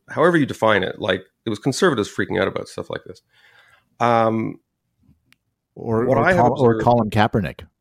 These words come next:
Speaker 1: Colin Kaepernick, yeah. Uh, this, the football player,
Speaker 2: Mm-hmm.
Speaker 1: uh, who someone told me he's gonna be, there's gonna become the quarterback at Oakland or something like that. But the point is, the people who like free speech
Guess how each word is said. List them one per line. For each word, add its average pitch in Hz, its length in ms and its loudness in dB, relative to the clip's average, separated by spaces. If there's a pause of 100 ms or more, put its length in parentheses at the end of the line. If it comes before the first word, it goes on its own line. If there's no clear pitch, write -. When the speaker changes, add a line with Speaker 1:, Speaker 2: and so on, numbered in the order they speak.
(600)
Speaker 1:
Colin 120 240 2
Kaepernick, 160 520 0
yeah. 190 260 0 (180)
Uh, 104 260 2
this, 107 200 -4 (100)
the - 120 -6
football 165 360 -2
player, - 300 -6 (320)
Speaker 2:
Mm-hmm. 92 120 4
Speaker 1:
uh, 101 140 4
who 110 200 -4
someone 131 240 -2
told 123 140 0
me 113 80 4
he's - 80 -2
gonna 101 100 0
be, 95 180 -4 (840)
there's - 240 -10 (160)
gonna 104 140 -2
become 110 160 -2
the - 60 -4
quarterback 101 380 0
at - 60 -4
Oakland - 320 -4
or - 60 -14
something - 260 -16
like - 60 -20
that. - 140 -14 (420)
But - 260 -2 (160)
the 123 160 -6
point 196 400 2
is, 113 440 0 (1080)
the 127 80 -6
people 269 380 4
who 226 120 0
like 139 280 0
free 113 160 -6
speech - 400 -6